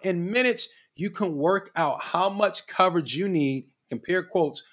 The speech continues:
from top insurance to find your best price. Step two, apply for your lowest price. Step three, the Policy Genius team will handle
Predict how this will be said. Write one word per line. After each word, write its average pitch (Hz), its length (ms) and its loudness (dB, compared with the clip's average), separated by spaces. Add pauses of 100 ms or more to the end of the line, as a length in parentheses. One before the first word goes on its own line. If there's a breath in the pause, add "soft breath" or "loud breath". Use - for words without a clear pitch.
(140)
from 107 120 -16
top 156 320 -6
insurance 135 540 -6
to 107 80 -14
find 123 460 -4 (340)
your 117 400 -2
best 110 280 -10
price. 123 360 -2 (320)
Step - 380 0
two, 233 320 0
apply 180 440 2
for 180 140 -2
your 185 160 0
lowest 131 400 -2
price. 190 460 2 (300)
Step - 460 2
three, 254 440 0 (140)
the 120 80 -8
Policy 202 420 4
Genius 175 320 0
team 196 240 0
will 156 100 0
handle 156 400 -2